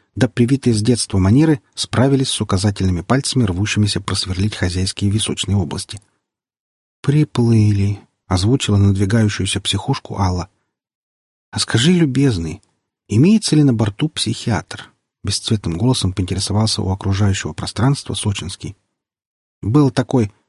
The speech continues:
подтвердил рободиагност Айболит шестьдесят шесть. "Только мы с ним характерами не сошлись. Пришлось транклютировать. По частям". "В смысле по частям?" удивились экипажи с молчавшим доселе ежом.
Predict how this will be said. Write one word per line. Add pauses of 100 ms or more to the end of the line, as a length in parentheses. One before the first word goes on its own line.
(100)
подтвердил
рободиагност
Айболит
шестьдесят
шесть. (400)
"Только
мы
с
ним
характерами
не
сошлись. (280)
Пришлось
транклютировать. (240)
По
частям". (1120)
"В
смысле (180)
по
частям?" (240)
удивились
экипажи
с
молчавшим
доселе
ежом.